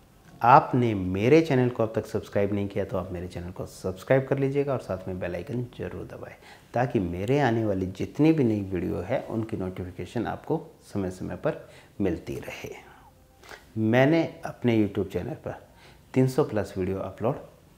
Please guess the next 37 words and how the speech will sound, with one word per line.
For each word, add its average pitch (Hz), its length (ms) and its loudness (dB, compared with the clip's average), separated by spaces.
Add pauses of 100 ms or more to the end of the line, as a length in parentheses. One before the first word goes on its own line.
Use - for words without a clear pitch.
की 90 140 -2
हुई - 320 -10
है - 180 -16 (760)
और 107 180 4
मैं 101 280 0
आप 101 260 -4
लोगों 92 240 -2
के 95 60 -6
लिए 92 220 -2
यह 90 80 -6
सीरीज़ 90 360 -6
भी 92 100 -8
लेकर 87 380 -10
आया 95 220 -8
हूँ। - 220 -14 (600)
आप 127 200 8
मेरी 104 200 0
सभी 95 260 -4
वीडियो 87 260 -4
देखकर - 440 -4 (340)
अपनी 131 260 6
समस्याओं 107 420 -2
का 98 100 -6
समाधान 92 440 -4
खुद 87 240 -8
भी 117 200 -2 (460)
कर 123 140 6
सकते - 420 -14
हैं। - 180 -12 (500)
मेरे 117 120 6
को 131 160 4
वास्तु 104 340 2
विजिट 104 300 -2
करते 92 240 -8
हुए 92 160 -6
तेईस 87 320 -8
साल 90 140 -8